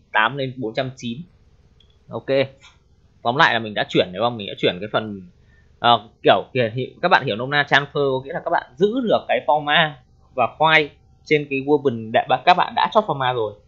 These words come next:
Sau đó thì các bạn transfer một khẩu phần trăm cao hơn thì nó sẽ ép, ép cái stat phần trăm cao hơn này xuống. Chẳng hạn như là lúc nãy tôi ép giữa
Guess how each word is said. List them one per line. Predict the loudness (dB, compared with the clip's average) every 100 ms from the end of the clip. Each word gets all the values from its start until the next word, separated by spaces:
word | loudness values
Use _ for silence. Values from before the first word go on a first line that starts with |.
| _ _ -2
Sau | -2
đó | 0 -4
thì | -6
các | -2
bạn | -2 2
transfer | 2 2 0 -2
một | -2 -6
khẩu | -4 -6 -6
phần | -8
trăm | -6 -2
cao | -2
hơn | 0 -6 -6
thì |
nó | -18 -18
sẽ | -16 -10 0
ép, | 0 -2 _
ép | 0 0 -2
cái | 0
stat | 0 0
phần | -4
trăm | -2
cao | -2
hơn | -4 -4
này | -6
xuống. | -6 -8 -8 _ _ -12
Chẳng | -4
hạn | -4 -2
như | -2
là | -2 -2
lúc | -2
nãy | -2 0
tôi | 2
ép | 2 0
giữa | -4 -6